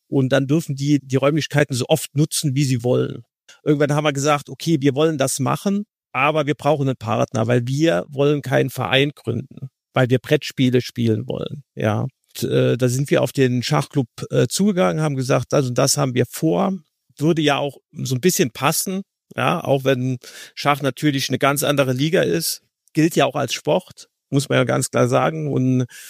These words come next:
die, ähm, trainieren auch dafür. Aber, äh, es hat sich rauskristallisiert, dass das eine Win-Win-Situation für uns war. Also, ähm,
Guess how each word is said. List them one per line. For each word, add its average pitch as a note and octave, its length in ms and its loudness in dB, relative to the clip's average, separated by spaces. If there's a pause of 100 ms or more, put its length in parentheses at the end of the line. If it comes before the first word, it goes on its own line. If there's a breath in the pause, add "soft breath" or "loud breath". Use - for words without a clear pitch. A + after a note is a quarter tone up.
(220 loud breath)
die, A#2+ 160 2
ähm, B2 840 0
trainieren D3+ 480 0
auch D3 220 -4
dafür. E3 520 -2 (480 loud breath)
Aber, F3 640 0 (100)
äh, C#3+ 380 0
es B2+ 160 -2
hat D#3 140 2
sich - 220 -2
rauskristallisiert, C#3 960 0
dass - 140 2
das C3 160 2
eine C3 180 0
Win-Win-Situation E3 1000 0
für - 140 -8
uns - 280 -10
war. - 220 -14 (360)
Also, C3+ 500 0
ähm, C3 1000 -2